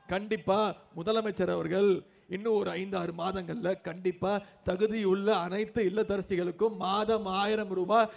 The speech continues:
கலைஞர் உரிமை தொகை திட்டம் கொடுப்பார். அந்த நம்பிக்கை இருக்கா? இந்த ஈரோடு மாவட்டத்துல மட்டும்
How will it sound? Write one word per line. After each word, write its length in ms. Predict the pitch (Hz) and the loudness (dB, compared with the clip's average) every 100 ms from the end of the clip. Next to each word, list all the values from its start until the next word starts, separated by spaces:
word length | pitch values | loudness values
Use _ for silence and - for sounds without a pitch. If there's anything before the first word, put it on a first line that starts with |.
| - - | -8 0
கலைஞர் 440 | 190 220 240 233 | 2 4 4 2
உரிமை 420 | 196 220 240 226 | 2 2 4 2
தொகை 280 | 208 202 208 | 2 0 2
திட்டம் 300 | 202 240 233 | 2 2 2
கொடுப்பார். 460 | 220 220 233 202 - - - - - - - 719 762 - - - - - - - | 2 4 6 6 2 -10 -14 -14 -14 -14 -14 -14 -14 -14 -14 -14 -16 -16 -18 -10
அந்த 180 | 190 190 | -6 -2
நம்பிக்கை 340 | 196 220 233 | 0 6 6
இருக்கா? 380 | 220 220 220 175 - - - - - - - - - - - - - - - - - - - | 6 6 4 2 -6 -16 -18 -16 -16 -16 -16 -16 -16 -16 -16 -18 -20 -20 -20 -20 -20 -20 -14
இந்த 200 | 185 190 | -8 -4
ஈரோடு 500 | 180 196 247 247 226 190 | -4 -4 4 6 4 0
மாவட்டத்துல 380 | 185 190 175 175 | -4 -4 -6 -8
மட்டும் 400 | 160 202 180 | -4 -4 -4